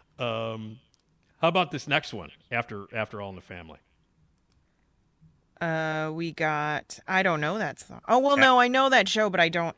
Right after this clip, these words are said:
Speaker 2: I don't, honestly, I don't think I've ever heard it because anytime I see this show, it's always, like, midway. <laughs>
Speaker 1: Yeah, that's Alice,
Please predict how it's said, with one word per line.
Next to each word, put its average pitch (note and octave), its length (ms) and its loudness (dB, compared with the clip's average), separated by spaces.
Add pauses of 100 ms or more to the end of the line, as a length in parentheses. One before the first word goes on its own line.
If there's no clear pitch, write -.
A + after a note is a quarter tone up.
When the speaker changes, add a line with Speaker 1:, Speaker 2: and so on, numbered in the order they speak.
Speaker 2:
I F3+ 80 -8
don't, A3 240 -8
honestly, B3 640 -4 (120)
I G#3+ 100 -8
don't A#3 160 -6
think A#3+ 140 -4
I've A3+ 100 0
ever G3 200 -2
heard G#3 260 0
it C4 160 -2 (420)
because G3 400 2
anytime G#3+ 520 2
I F#3+ 100 4
see A3+ 300 -2
this A3+ 180 0
show, A#3+ 360 -2
it's G3+ 140 -4
always, F#3 240 -2
like, D#3+ 120 -4
midway. C#3+ 600 -6
<laughs> - 760 -10
Speaker 1:
Yeah, A#2 280 0 (100)
that's D#3+ 180 4
Alice, - 600 2